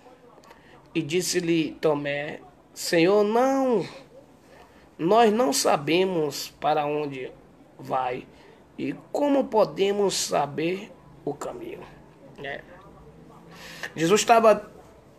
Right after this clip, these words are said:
tentando dizer para eles ali, ó, aquele versículo, ele, no versículo seis ele diz: "Disse-lhe Jesus, eu sou o caminho, a verdade e a vida", né?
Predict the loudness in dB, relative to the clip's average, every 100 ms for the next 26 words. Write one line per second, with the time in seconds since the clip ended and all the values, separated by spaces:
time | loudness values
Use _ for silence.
0 | -20 -4 -2 2 2 4 4 2 2 2
1 | 2 4 2 -2 -4 -2 -2 -2 -6 -18
2 | -20 -20 -20 -20 -20 -20 -20 -20 -18 -8
3 | 0 2 6 4 4 -2 -8 -6 -4 -4
4 | 0 2 2 2 0 -4 -4 -6 -8 -16
5 | -18 -14 -4 2 4 4 2 0 2 2
6 | 0 -4 -8 -4 0 2 2 0 -2 -4
7 | -6 -10 -12 -16 -20 -20 -16 -2 2 2
8 | 4 4 4 2 0 -2 -2 -2 -2 -2
9 | -2 -4 -4 -2 -2 -4 -6 -8 -4 -4
10 | -4 -6 -6 -6 -12 -20 -20 -20 -20 -10
11 | -8 -8 -12 -14 -16 -18 -20 -20 -20 -20
12 | -20 -14 -6 -6 -6